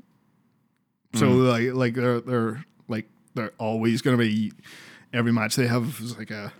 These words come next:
Speaker 1: highlight reel. Um, so you're gonna see some press stuff. That just reminds me of, of the, the, the spot that, um, i-, in the first match,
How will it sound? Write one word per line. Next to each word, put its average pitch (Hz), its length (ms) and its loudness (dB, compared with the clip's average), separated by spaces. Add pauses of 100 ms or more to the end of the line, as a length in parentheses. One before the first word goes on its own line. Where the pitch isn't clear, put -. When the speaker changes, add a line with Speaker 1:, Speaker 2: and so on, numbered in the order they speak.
(300)
Speaker 1:
highlight 139 360 2
reel. 135 220 2 (680)
Um, 123 580 2
so - 140 -6
you're 120 100 -4
gonna 123 120 0
see 123 180 0
some 117 220 -2
press 117 260 -8
stuff. - 380 -8
That 151 120 6
just 151 140 0
reminds 127 300 -2
me 147 100 2
of, 135 280 0 (180)
of 123 220 -4
the, 123 420 2
the, 123 200 0
the 127 140 -2
spot 127 440 -2
that, - 380 -8 (800)
um, 117 600 -2 (2000)
i-, 139 180 0
in 143 120 4
the 131 80 2
first 131 280 0
match, 180 440 2